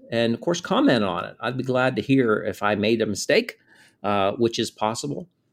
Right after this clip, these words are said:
Uh, but, uh, like I said, it was fun to write, and I look forward to this coming year with the, uh, profiles pages, uh, the, uh, highlights in history, uh, pages that are coming up, uh, over the next, uh, couple of months.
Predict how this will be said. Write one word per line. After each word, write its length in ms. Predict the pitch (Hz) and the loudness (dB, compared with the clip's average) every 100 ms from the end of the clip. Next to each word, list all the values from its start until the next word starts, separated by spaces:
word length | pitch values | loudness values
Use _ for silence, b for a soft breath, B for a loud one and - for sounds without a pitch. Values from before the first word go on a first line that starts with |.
| _ | _
Uh, 360 | 110 110 113 151 _ | -2 0 0 -4 _
but, 340 | 147 143 - _ | 2 2 0 _
uh, 300 | - 113 107 | -2 2 2
like 100 | - | 0
I 60 | 117 | -2
said, 360 | - 107 92 - _ | 2 2 2 -2 _
it 140 | 123 | -10
was 160 | 110 95 | -8 -12
fun 300 | - 156 156 | -2 2 4
to 80 | 131 | 4
write, 420 | 113 110 110 - - | 4 4 2 -4 -8
and 300 | 107 104 104 | -4 -2 0
I 20 | |
look 180 | 120 135 | 0 0
forward 380 | - 131 123 104 | 2 2 2 0
to 160 | 117 | -2
this 160 | 113 - | 0 -2
coming 320 | - 131 123 | -2 0 2
year 280 | 117 117 113 | 2 4 4
with 300 | 110 90 - | 2 -2 -6
the, 280 | 101 98 101 | -8 -6 -8
uh, 140 | 90 | -10
profiles 560 | 92 - 131 131 117 113 | -6 0 0 2 0 -2
pages, 560 | - 113 107 110 101 - _ _ _ _ | -2 -2 0 -2 -4 -12 _ _ _ _
uh, 320 | 101 92 90 90 | -6 -2 -2 -2
the, 380 | 104 98 98 - | -4 -4 -8 -10
uh, 160 | 92 92 - - _ _ _ | -14 -14 -16 -20 _ _ _
highlights 420 | - 120 117 117 107 | -8 -2 -2 -2 -4
in 60 | |
history, 560 | 123 117 - 117 110 - _ _ _ _ _ - | -4 -4 -2 -2 -2 -6 _ _ _ _ _ -18
uh, 40 | 104 | -8
pages 400 | - 120 117 104 | 0 2 2 0
that 120 | 107 | -2
are 80 | 101 | -4
coming 320 | - 110 110 | -4 -2 0
up, 260 | 107 - _ _ _ _ | -2 -4 _ _ _ _
uh, 200 | 107 107 113 | -10 -6 -4
over 160 | 110 | -4
the 80 | 107 | -2
next, 360 | 107 - - 113 | -4 -4 -10 -8
uh, 140 | 95 | -8
couple 320 | - 113 120 | -6 -6 -4
of 60 | 107 | -2
months. 400 | 101 104 - | -2 -4 -8